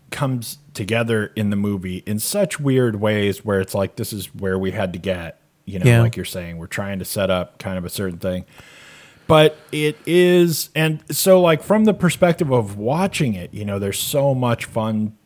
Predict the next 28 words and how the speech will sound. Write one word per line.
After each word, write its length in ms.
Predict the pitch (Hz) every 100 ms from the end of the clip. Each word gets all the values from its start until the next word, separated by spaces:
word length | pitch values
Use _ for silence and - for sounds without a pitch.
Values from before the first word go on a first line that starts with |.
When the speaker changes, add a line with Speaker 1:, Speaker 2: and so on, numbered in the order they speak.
| _
Speaker 1:
to 80 | -
watch 640 | 98 147 123 104 - - - _ -
that 160 | 101
it 200 | 104 - _ _ -
can 320 | 127 107 92 95
manage 500 | 104 107 110 101 -
to 80 | 95
get 140 | 101
up 160 | 101 -
to 80 |
five, 580 | - 131 127 98 87 87 -
Speaker 2:
Yeah. 200 | 131 131
Speaker 1:
despite 520 | 127 - - 151 147 -
all 240 | 110 107 107
the 200 | 98 87
bad 400 | - 135 170 139
things. 280 | 101 92 - - - - - _ _ _ - -
But 160 | 139 175
if 100 | 165
you 80 | 175
think 280 | 165 269 262
about 280 | 113 95 107
anything, 440 | 180 113 90 85
it's 180 | 80 -
weird, 640 | 82 113 117 71 - -
and 200 | - 113
especially 680 | 120 - 196 233 - 190 143 127
Speaker 2:
Yeah. 40 | 117